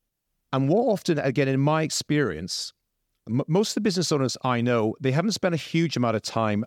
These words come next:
studying the market, studying how to optimize returns because they've been too busy building their corporation, building their organization. And now they've got this challenge and they've got a lot of money and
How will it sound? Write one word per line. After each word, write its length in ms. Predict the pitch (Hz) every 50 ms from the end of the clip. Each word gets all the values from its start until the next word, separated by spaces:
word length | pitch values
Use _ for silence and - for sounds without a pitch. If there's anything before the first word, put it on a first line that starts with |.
| -
studying 500 | - - - 135 123 110 117 117 117 117
the 80 | 107 101
market, 420 | 104 104 107 110 110 - 117 104
studying 340 | - - - 120 113 117 110
how 120 | 98 107 104
to 120 | - -
optimize 560 | 117 127 - - - 107 113 107 107 - -
returns 340 | 104 95 - - 104 101 92
because 300 | - 117 - 117 107 -
they've 80 | 113 98
been 140 | 113 110
too 180 | - - 139 127
busy 460 | 92 - 147 139 - 87 85 98 - _ _ _ _ _ _ _ _ _ -
building 240 | 120 123 117 110 110
their 100 | 110 104
corporation, 640 | - - 120 107 - - 107 107 110 98 - 113 98
building 320 | 95 113 110 101 107 104
their 120 | 104 104 -
organization. 840 | - 117 107 110 104 101 101 92 110 120 131 117 - 90 82 80 - _ _ _ _ _ _ _ _ _ _ -
And 160 | 113 127 139
now 160 | 156 180 208
they've 160 | 202 202 170 -
got 180 | 160 156 135
this 160 | 139 139 -
challenge 380 | - - 139 123 123 123 107 123
and 100 | 127 120
they've 80 | 120 107
got 140 | 120 113
a 40 | 120
lot 200 | 123 139 160 151
of 40 | 139
money 340 | 131 120 101 90 101 107 - _ _ _ _ _ _ _ _ _ _ _ _ _ _ _ - - _ _ _ _ - -
and 520 | 117 123 120 120 117 113 113 110 -